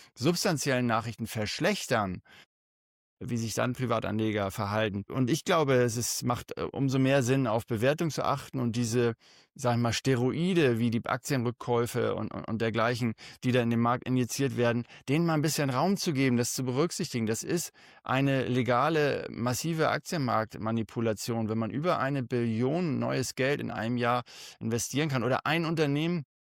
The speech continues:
äh, das alle kennen. Äh, Apple hat zum Beispiel in Aktienrückkaufprogramme in den letzten zehn Jahren über siebenhundert Milliarden U-S-Dollar gesteckt. Das muss man sich mal vor Augen halten. Ähm, das sind also, sind also Aktien, die künstlich vom Markt weggenommen werden, das Angebot verknappen und dadurch natürlich massiv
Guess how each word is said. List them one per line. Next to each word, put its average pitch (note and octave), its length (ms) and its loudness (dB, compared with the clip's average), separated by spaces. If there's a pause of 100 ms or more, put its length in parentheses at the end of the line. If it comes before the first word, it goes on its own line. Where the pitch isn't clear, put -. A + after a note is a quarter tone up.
(640)
äh, B2 240 2
das A#2+ 260 0
alle E3 280 2
kennen. A2+ 320 0
Äh, - 180 -4
Apple B2+ 500 2
hat G#2+ 140 -4
zum A2+ 140 -4
Beispiel A#2 360 -2
in A2+ 80 -2
Aktienrückkaufprogramme B2+ 1040 -2
in A#2+ 60 0
den A#2+ 100 0
letzten A#2 300 -4
zehn A#2+ 180 -2
Jahren A#2 240 0
über C#3+ 380 0
siebenhundert C#3+ 680 0
Milliarden A2 520 0
U-S-Dollar A2+ 360 -2
gesteckt. F2+ 300 -4
Das F#2+ 80 -8
muss C#3+ 220 -2
man B2+ 100 0
sich A#2+ 140 -2
mal A#2+ 160 0 (320)
vor - 260 0
Augen C3 420 4
halten. A2+ 380 2 (460)
Ähm, A#2+ 340 4
das A2+ 160 0
sind D3+ 220 0
also, A2+ 240 2 (100)
sind A#2 160 0
also B2 300 0
Aktien, E3 420 -2
die B2 140 -2
künstlich - 480 -4
vom E3+ 280 0
Markt D3+ 380 -2
weggenommen D3 600 2
werden, A#2+ 200 4
das A2+ 140 -4
Angebot D3 340 -2
verknappen B2 540 -2
und A2+ 100 -2
dadurch A#2 200 2
natürlich A#2 260 -4
massiv A#2+ 380 -2